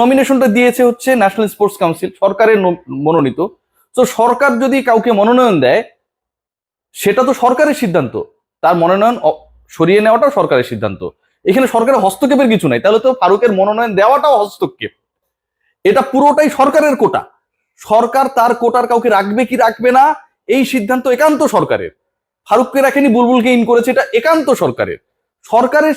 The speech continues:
সিদ্ধান্ত সরকার নিয়েছে, যেহেতু ওই পার্টিকুলার দুইটা কোটা, দুজন ডিরেক্টর, সেটা হচ্ছে সরকারের সিদ্ধান্ত থেকে আসে। So এখানে সরকারি হস্তক্ষেপের কোনো সুযোগ নেই। এনএসসি যেই প্রসেসটা মেইনটেইন করেছে, they had previously discussed with আইসিসি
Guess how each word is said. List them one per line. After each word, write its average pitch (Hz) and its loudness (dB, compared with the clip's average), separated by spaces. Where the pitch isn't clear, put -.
সিদ্ধান্ত 277 -2
সরকার 294 0
নিয়েছে, 139 -2
যেহেতু 220 2
ওই 294 4
পার্টিকুলার 240 0
দুইটা 220 0
কোটা, 196 0
দুজন 190 -2
ডিরেক্টর, 233 0
সেটা 208 -2
হচ্ছে 214 0
সরকারের 226 2
সিদ্ধান্ত 165 -2
থেকে 135 -4
আসে। - -14
So - -4
এখানে 269 2
সরকারি 262 2
হস্তক্ষেপের 233 0
কোনো 226 -2
সুযোগ 202 2
নেই। 302 0
এনএসসি 233 0
যেই 247 4
প্রসেসটা 233 -2
মেইনটেইন 208 -2
করেছে, 214 0
they 135 0
had 202 0
previously 233 0
discussed 190 -4
with 262 0
আইসিসি 294 0